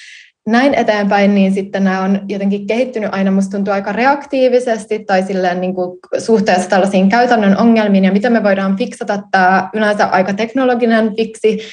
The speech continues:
keksitään ja sitten lopputulos on joku kokonaisuus, joka jotenkin toimii, mutta sitten ei oikein osata sanoa, että mitä arvopohjaa se oikeastaan edustaa ja just ehkä si-, siihen kanssa liittyy se niin kuin luottamuksen puute, että se on ollut aika sellainen reaktiivista se kehittyminen sen sijaan, että se olisi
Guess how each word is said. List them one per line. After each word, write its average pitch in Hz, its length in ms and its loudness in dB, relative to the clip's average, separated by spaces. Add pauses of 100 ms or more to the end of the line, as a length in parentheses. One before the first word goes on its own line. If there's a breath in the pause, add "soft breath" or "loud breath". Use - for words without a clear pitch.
(160 loud breath)
keksitään 196 520 2
ja 196 80 6
sitten 208 240 0
lopputulos 196 420 0
on 214 220 0
joku 202 380 0 (260 loud breath)
kokonaisuus, 220 640 0
joka 202 160 -2
jotenkin 240 580 0
toimii, 208 420 2
mutta 190 200 -4
sitten 190 220 0
ei 202 40 2
oikein 208 260 -2
osata 196 260 -4
sanoa, 190 320 -2
että 190 120 -4
mitä 233 260 2
arvopohjaa 190 840 -2
se - 120 -10
oikeastaan 180 540 -4
edustaa 196 600 0
ja 175 140 4
just 180 280 -4
ehkä 196 200 -8
si-, 190 340 0
siihen 190 340 0
kanssa 185 280 -4
liittyy 180 380 -4
se 180 220 -4 (340 loud breath)
niin 196 80 4
kuin 190 120 4
luottamuksen 196 640 2
puute, 196 280 2
että 175 200 0
se 185 80 -2
on 180 120 -4
ollut 185 220 2
aika 185 240 0
sellainen 190 440 0
reaktiivista 196 680 -2
se 175 100 -6
kehittyminen 180 580 -2
sen 170 160 -4
sijaan, 160 140 0
että - 100 -8
se 185 60 -6
olisi 165 140 -6